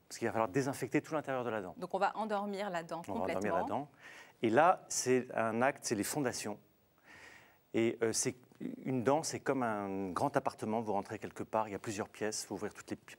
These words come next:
Speaker 1: portes et désinfecter l'intérieur, euh, désinfecter toutes les pièces.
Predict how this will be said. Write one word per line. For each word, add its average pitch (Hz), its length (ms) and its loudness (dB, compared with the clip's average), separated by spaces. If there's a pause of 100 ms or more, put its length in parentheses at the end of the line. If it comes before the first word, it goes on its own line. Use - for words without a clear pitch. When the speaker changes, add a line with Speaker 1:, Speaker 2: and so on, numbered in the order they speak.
(100)
Speaker 1:
portes - 400 0 (320)
et 95 80 -2
désinfecter 110 800 -2 (120)
l'intérieur, 107 680 -2 (480)
euh, 123 160 0
désinfecter 107 500 -2
toutes - 160 -6
les 120 60 -2
pièces. - 360 -8